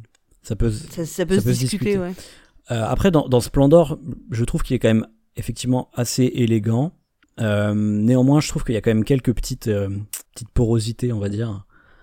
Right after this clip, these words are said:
Speaker 1: Euh, il est pas, il est pas tout lisse non plus. Euh, notamment, il y a une règle, je le sais parce que du coup, quand j'ai rejoué sur l'appli, je m'en rappelais plus.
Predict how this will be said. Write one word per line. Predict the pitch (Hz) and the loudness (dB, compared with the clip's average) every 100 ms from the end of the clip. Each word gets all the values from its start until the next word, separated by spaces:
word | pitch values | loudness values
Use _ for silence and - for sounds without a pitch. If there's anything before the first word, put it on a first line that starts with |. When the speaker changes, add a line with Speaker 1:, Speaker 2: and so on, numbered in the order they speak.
| _ _ - | _ _ -18
Speaker 1:
Euh, | - - | -14 -12
il | - - | -10 -4
est | |
pas, | - 117 | -2 0
il | |
est | 104 | 2
pas | 135 | 2
tout | - 127 | 2 -4
lisse | 127 - | -4 -2
non | 113 | -2
plus. | 98 123 147 143 | -2 -2 0 0
Euh, | 107 104 | 0 0
notamment, | 110 - 113 123 135 143 - - | 0 2 4 6 4 2 -2 -8
il | 107 | -6
y | |
a | 107 | -2
une | 107 | 0
règle, | 120 139 131 107 - - _ _ _ _ _ _ _ - | 2 0 0 -4 -6 -10 _ _ _ _ _ _ _ -12
je | 101 107 | -6 -4
le | |
sais | 95 151 | -2 -2
parce | - - | -2 -4
que | 110 | -6
du | 101 | -6
coup, | 147 | -6
quand | 139 101 | -4 -2
j'ai | 101 | 2
rejoué | 110 113 131 | 2 2 2
sur | 135 | 2
l'appli, | 107 104 143 | 0 2 0
je | 117 | 0
m'en | 104 | -2
rappelais | 98 101 | -4 -6
plus. | 95 147 | -6 -6